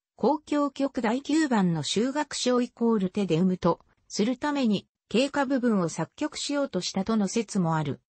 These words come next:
残された、修楽章の奏功の一部にテ・デウムと類似の音型が使われている部分がある子から、修楽章奏功の一部、またはすべてを、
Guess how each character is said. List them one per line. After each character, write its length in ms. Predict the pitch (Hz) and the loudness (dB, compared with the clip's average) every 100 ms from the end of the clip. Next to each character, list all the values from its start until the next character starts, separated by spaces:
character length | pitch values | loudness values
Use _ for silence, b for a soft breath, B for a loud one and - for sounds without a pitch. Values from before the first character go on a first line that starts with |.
| _ _ - | _ _ -4
残 240 | 185 285 | -2 0
さ 200 | 285 302 | -2 0
れ 120 | 285 247 | 0 2
た、 240 | 185 - _ _ | 0 0 _ _
修 320 | - 233 302 | -4 0 0
楽 240 | 311 311 | 0 -4
章 260 | - 254 220 | -2 0 2
の 120 | 170 | 0
奏 280 | - 208 240 | 0 0 0
功 220 | - 247 | 0 2
の 140 | 233 214 | 4 2
一 220 | 190 302 | 0 -2
部 120 | 285 | 0
に 140 | 220 180 | 2 2
テ・ 180 | 185 | 0
デ 140 | 175 180 | 0 2
ウ 100 | 208 | 2
ム 120 | 208 | 2
と 160 | - 185 | 0 0
類 160 | 214 | 0
似 120 | 226 | 0
の 200 | 226 202 | 2 2
音 160 | 196 202 | 2 2
型 160 | 202 196 | 0 2
が 220 | 175 170 - _ - | 2 0 -4 _ -14
使 240 | - 262 | -6 -4
わ 100 | 262 | -2
れ 120 | 254 | -2
て 180 | 254 262 | 0 0
い 40 | |
る 100 | 247 | 0
部 100 | 254 | -2
分 220 | 254 233 196 | 0 2 4
が 160 | 160 | 4
あ 60 | 160 | 2
る 100 | 220 | 0
子 160 | 214 | -4
か 140 | - 170 | -4 -2
ら、 180 | 160 - _ - | -2 -4 _ -12
修 300 | - 262 294 | -2 -2 0
楽 240 | 311 - | -2 -4
章 260 | - 277 285 | -2 -2 0
奏 260 | 285 277 | 0 0
功 200 | - 208 | 0 2
の 120 | 180 160 | 2 2
一 300 | 156 254 202 | -2 -2 0
部、 200 | 175 - _ - | 0 -2 _ -4
ま 120 | 185 | -2
た 160 | 277 294 | 0 0
は 140 | 202 | 0
す 160 | - 240 | 0 0
べ 120 | 226 | 0
て 160 | 214 | 2
を、 200 | 170 156 | 2 0